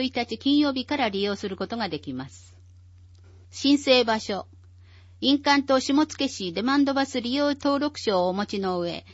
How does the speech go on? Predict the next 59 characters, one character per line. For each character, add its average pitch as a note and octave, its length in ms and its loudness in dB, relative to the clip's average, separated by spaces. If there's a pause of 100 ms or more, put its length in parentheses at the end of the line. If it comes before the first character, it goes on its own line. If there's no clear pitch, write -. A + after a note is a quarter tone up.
(200)
次 C#4+ 240 2
の C4 80 2
窓 A#3 260 2
口 C#4 220 0
ま G3 100 0
で E3+ 100 -4
お E3 60 -2
越 E3 220 -10
し - 20 -18
く - 100 -10
だ D#3 140 -8
さ - 200 -10
い。 C3 120 -14 (1000)
利 A3 100 -2
用 D4+ 160 2
券 G3 240 0
は D3 260 -6
後 F3+ 140 0
日 F3+ 280 -4
郵 A3 300 0
送 B3 220 -2
し A#3+ 160 -8
ま A#3 120 -4
す - 120 -12
の D#3 160 -4
で、 B2 240 -10 (160)
ご G3 120 -4
利 C4 120 2
用 C4+ 200 2
希 C4 160 -2
望 B3 200 2
日 F3 140 -2
の D3+ 240 -2
一 G#3 100 -10
週 C#4 260 -4
間 C4 240 0
前 C#4 180 2
ま A3+ 120 0
で F3 140 -2
に D#3+ 160 0
申 G3+ 240 -6
請 F#3+ 180 -4
し - 80 -12
て F3 120 -6
く E3 100 -10
だ E3 100 -8
さ D#3+ 200 -12
い。 A#2 140 -16 (1120)
子 A#3+ 80 -2
ど C#4 100 4
も C#4 140 6
福 C4+ 200 -6
祉 - 180 -8
課、 A3+ 220 -4 (400)
石 A3+ 220 -6
橋 C#4+ 120 2 (120)
庁 C4 160 2
舎 F3+ 140 -4
一 D#3+ 120 -6